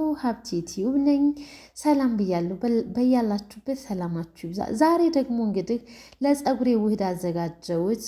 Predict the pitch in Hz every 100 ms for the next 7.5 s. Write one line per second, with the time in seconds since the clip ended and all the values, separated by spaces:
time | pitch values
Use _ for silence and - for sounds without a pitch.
0 | 226 233 269 247 - 196 220 220 214 214
1 | 202 185 170 202 - 202 277 269 262 254
2 | 220 202 208 196 - 175 170 190 175 170
3 | 170 220 285 285 - - _ - 285 294
4 | 269 247 247 240 - 277 247 240 220 208
5 | 214 254 320 214 175 175 170 165 165 165
6 | - 185 170 185 202 254 254 - 302 294
7 | 302 294 277 285 339